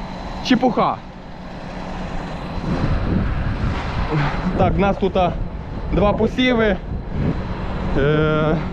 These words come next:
реформ і каубек, Канада і Німеччина. Будемо дивитися, спостерігати, як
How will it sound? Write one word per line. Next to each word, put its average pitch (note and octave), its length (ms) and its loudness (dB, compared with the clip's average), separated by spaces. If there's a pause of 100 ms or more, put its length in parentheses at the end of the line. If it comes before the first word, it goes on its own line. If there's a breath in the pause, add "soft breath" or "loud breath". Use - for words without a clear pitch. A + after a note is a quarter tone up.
реформ G#3+ 580 4 (580)
і G3 120 6
каубек, F#3 500 4 (240)
Канада G#3 560 2 (120)
і F3+ 100 2
Німеччина. E3+ 600 2 (500)
Будемо G3 360 6
дивитися, G3 680 2 (140)
спостерігати, G3 720 2
як G3+ 200 2